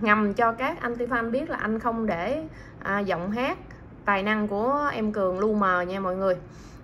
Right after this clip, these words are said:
Tức là, ừ, dưới sự hỗ trợ của anh, à, Nguyễn Đức Thụy và, ừ, dưới sự dẫn dắt âm nhạc của anh Ngọc Sơn,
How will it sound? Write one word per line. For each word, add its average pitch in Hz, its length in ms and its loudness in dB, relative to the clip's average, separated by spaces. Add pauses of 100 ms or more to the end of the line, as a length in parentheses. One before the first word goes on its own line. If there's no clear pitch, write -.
Tức 269 180 0
là, 180 320 4
ừ, 175 340 -6 (480)
dưới 254 180 2
sự 180 200 0
hỗ 180 220 0
trợ 165 300 2
của 165 140 0
anh, 208 360 2
à, 196 160 -2
Nguyễn 190 240 -2
Đức 254 180 -2
Thụy 165 340 0 (480)
và, 170 360 2
ừ, 160 1120 -2
dưới 214 160 2
sự 185 200 -2
dẫn 170 300 0
dắt 302 160 -2
âm 214 160 0
nhạc 165 220 -2
của 226 80 -2
anh 220 180 0
Ngọc 165 160 -4
Sơn, 202 300 4